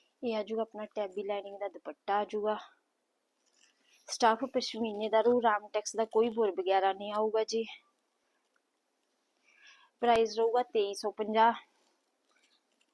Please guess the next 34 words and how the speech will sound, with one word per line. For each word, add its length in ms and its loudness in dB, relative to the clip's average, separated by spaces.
ਇਹਦੇ 280 2
ਵਿੱਚ 200 0
ਆਪਣੇ 280 -2
ਕੋਲੇ 300 0
ਇੱਕ 260 -8
ਇਹ 140 2
ਵਾਲਾ 220 -2
ਆ 120 -8
ਗਿਆ 200 -14
ਜੀ 140 -12
ਕਲਰ, 280 -8
ਦੋ 140 2
ਕਲਰ 280 2
ਦੇ 120 2
ਉੱਪਰ 260 -2
ਹੈ। 60 2
ਇਹਦੇ 320 4
ਆਪਣੇ 280 2
ਇਹ 220 0
ਸੇਮ 380 0
ਡਿਜ਼ਾਈਨ 320 0
ਦੇ 100 4
ਦੋ 200 -2
ਸੂਟ 240 -8
ਰੈਡੀ 340 2
ਨੇ, 140 -6
ਉਹ 160 -2
ਆਪਣਾ 260 -4
ਸਿੰਗਲ 380 -8
ਸੂਟ 280 -4
ਹੈ 60 -4
ਜੀ 180 -8
ਗ੍ਰੀਨ 320 -4
ਨਾਲ। 240 -4